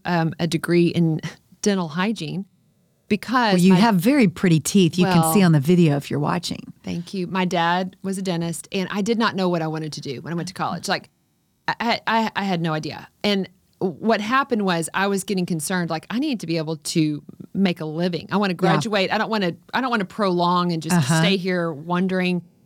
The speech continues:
Speaker 1: So I have a very practical side to my brain and thinking, "Okay, let me have something I can do as soon as I graduate and then figure out really what I'm passionate about
Speaker 2: Smart.
Speaker 1: later."
Speaker 2: Yeah.
Speaker 1: Because I need, I'll, I'll be working, you know, working
Speaker 2: Yeah.
Speaker 1: while I figure that out.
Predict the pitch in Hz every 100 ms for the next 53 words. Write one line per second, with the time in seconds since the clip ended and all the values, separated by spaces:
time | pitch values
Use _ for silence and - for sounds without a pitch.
0 | _ - - 202 180 - 196 208 175 170
1 | - 185 175 160 - 190 180 - 175 -
2 | 170 165 165 - - 175 160 156 - _
3 | _ - 170 185 180 185 180 - 175 185
4 | 175 175 160 170 180 151 - 220 254 233
5 | - - 208 180 - 196 180 170 165 160
6 | 156 160 160 156 165 160 156 - 311 269
7 | 214 196 185 - _ _ _ - 190 185
8 | 175 175 - 202 180 180 170 156 151 -
9 | - 196 185 175 151 147 - 196 180 185
10 | 170 147 156 160 156 175 170 175 160 -
11 | 180 175 156 104 - - 202 220 170 -
12 | 190 185 170 - 175 160 - 190 190 165
13 | 190 190 208 208 208 160 302 523 523 165
14 | 165 170 165 147 -